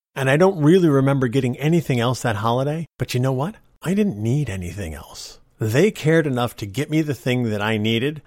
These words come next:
They spent the money that they needed to spend to get me the one thing that I wanted. And that one gift sticks in my head more than any other gift that I've ever gotten as a kid.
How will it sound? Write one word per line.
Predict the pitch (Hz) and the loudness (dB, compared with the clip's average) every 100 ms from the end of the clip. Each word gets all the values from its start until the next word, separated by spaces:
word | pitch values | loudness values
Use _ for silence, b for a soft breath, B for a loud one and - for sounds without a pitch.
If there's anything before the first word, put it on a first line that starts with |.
| _ | _
They | 104 | -10
spent | 98 - 113 127 127 | -8 -8 -6 -6 -4
the | |
money | 123 117 127 123 | -2 0 0 0
that | 113 107 104 | 0 -4 -4
they | - 101 | -6 -4
needed | 104 117 123 | -4 -4 -6
to | 110 | -8
spend | - 120 117 110 | -6 -2 -2 -2
to | |
get | 95 123 - | -4 -4 -4
me | |
the | 113 117 | -2 -2
one | 120 156 240 202 | 0 0 0 -2
thing | - 214 131 104 | 0 0 0 -2
that | 107 107 | -2 -2
I | |
wanted. | 104 123 117 82 - - | -2 -4 -6 -10 -18 -8
And | 107 156 | -6 -4
that | 233 | -4
one | 160 131 196 226 | -2 0 0 0
gift | 185 226 165 123 - - | 0 0 0 -2 -8 -18
sticks | - - 151 - | -12 -4 -2 0
in | 175 | 2
my | 175 175 | 2 0
head | 139 185 | 0 0
more | 147 165 147 | 2 2 2
than | 147 | 0
any | 190 269 254 | -4 -4 -4
other | 247 220 | -2 -4
gift | 180 220 160 - | -2 -2 -2 -2
that | 151 | 0
I've | 165 190 165 - | 2 0 -2 -4
ever | 185 233 247 | -2 2 2
gotten | 208 220 - 113 113 - | 2 0 -2 -8 -8 -2
as | 127 | -2
a | 123 | -2
kid. | - 151 - | -2 -2 -4